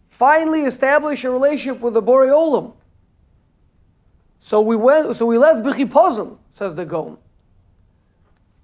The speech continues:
But the Geula Hasidah is gonna be when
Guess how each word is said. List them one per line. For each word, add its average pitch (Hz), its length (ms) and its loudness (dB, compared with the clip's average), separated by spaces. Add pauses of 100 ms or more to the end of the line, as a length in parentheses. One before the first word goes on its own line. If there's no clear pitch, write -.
But 247 520 0 (720)
the 156 100 -12
Geula 247 400 -2
Hasidah 254 380 -6
is 220 120 -4
gonna 190 220 -4
be 202 520 -10 (1400)
when 165 240 -10